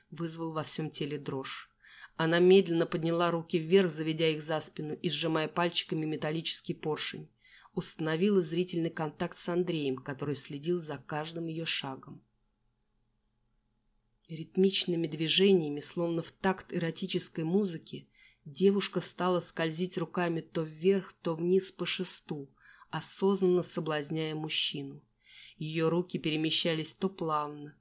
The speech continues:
то резко, сжимая сильнее и отпуская стержень, словно в её руках находился мужской орган. Андрей тяжело сглотнул, чувствуя прилив крови к паху.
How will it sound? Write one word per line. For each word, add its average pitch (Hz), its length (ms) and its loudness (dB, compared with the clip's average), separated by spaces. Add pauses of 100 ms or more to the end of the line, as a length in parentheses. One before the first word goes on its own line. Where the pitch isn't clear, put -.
то 170 140 0
резко, 160 580 -4 (320)
сжимая 156 480 2
сильнее 160 800 0 (180)
и 175 80 0
отпуская 170 580 -2
стержень, - 760 -2 (240)
словно 147 480 -2
в 139 40 -4
её 151 300 -4
руках 165 460 -4
находился 151 600 -4
мужской 151 460 -4
орган. 139 500 -6 (960)
Андрей 151 420 -4
тяжело 147 420 -2
сглотнул, 151 600 -2
чувствуя 165 500 -4
прилив 160 440 -4
крови 160 340 0
к - 200 -12
паху. 139 440 -4